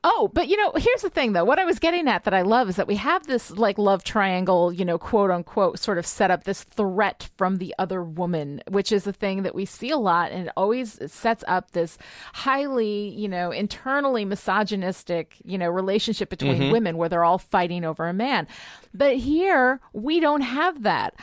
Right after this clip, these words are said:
Speaker 1: Anna is delighted by Peggy. And when Peggy and Jarvis are sparring and they end up in that terrible sex fall sh-, bullshit that I absolutely hate, although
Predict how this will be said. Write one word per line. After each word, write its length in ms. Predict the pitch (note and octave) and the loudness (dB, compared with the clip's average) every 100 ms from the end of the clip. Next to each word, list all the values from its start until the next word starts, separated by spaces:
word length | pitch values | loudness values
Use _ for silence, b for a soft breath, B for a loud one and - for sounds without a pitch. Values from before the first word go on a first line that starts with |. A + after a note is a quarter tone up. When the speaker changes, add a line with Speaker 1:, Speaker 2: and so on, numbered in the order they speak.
| B - | B -2
Speaker 1:
Anna 360 | A#3 C#4+ G4 G4+ | 0 2 2 0
is 160 | C#4 A#3+ | -2 -2
delighted 920 | - C#4+ B3 A3+ A3 A#3+ A#3+ G3+ F3+ | -2 0 0 0 2 4 2 0 0
by 140 | F#3+ E3 | 0 0
Peggy. 340 | F#3 E3 - | -2 -4 -2
And 100 | A#3+ | 0
when 160 | C4+ D4+ | 0 -2
Peggy 420 | C#4 D#4+ F#4 F#4 | 0 0 0 -2
and 180 | D#4+ F#3+ | -2 0
Jarvis 540 | G3+ A3 A#3 C#4+ - | 2 2 2 -2 -2
are 160 | - G#3 | -2 -2
sparring 760 | - - - F#3 F#3+ G3+ A#3+ | -4 -6 0 4 4 2 0
and 160 | A3 G#3+ | 2 2
they 100 | G#3+ | 2
end 220 | - A3 | 2 2
up 140 | A3 A3 | 2 2
in 100 | G3+ | 0
that 220 | F#3+ - | 0 -2
terrible 380 | - F#3 F#3 F3 | 0 2 2 -2
sex 400 | - F#3+ F#3 - | -2 -2 -2 -4
fall 460 | - G3+ G3+ G#3 - | 2 4 4 2 -2
sh-, 140 | - - - | -10 -6 0
bullshit 420 | G#3+ G#3 A3 G#3 | 0 2 0 0
that 100 | F3 | 0
I 120 | D#3+ | 0
absolutely 640 | E3+ F3 - G3+ F3 D3 F#3+ | 0 -2 -4 -8 -8 -6 -6
hate, 220 | E3 - | -4 0
although 420 | G3+ G#3 A3 G#3+ | 0 4 2 2